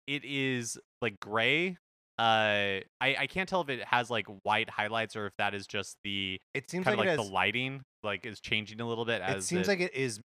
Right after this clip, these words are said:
Speaker 2: uh, giant pleats,
Speaker 1: Oh, okay,
Speaker 2: right?
Speaker 1: yeah, in the front.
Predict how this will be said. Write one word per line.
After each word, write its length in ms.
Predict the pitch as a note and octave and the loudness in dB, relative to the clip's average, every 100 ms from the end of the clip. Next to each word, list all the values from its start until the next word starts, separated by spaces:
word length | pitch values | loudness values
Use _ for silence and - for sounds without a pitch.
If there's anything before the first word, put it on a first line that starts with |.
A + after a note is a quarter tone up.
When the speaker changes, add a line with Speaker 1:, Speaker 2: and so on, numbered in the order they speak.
| B2 | -4
Speaker 2:
uh, 300 | A#2+ A2 A2 - | -2 0 -2 -4
giant 380 | - A#2 A#2+ B2+ - | 2 4 4 -2 -10
pleats, 600 | - A2+ F2+ - - - | -6 -4 -4 -6 -8 2
Speaker 1:
Oh, 200 | A#2 A#2 | 4 6
okay, 180 | G2+ A2+ | 6 4
Speaker 2:
right? 60 | F#2+ | 4
Speaker 1:
yeah, 260 | G#2 F2 - | 2 0 -2
in 140 | G#2+ | -6
the 80 | G#2+ | -6
front. 340 | - A2 G2 | 0 2 2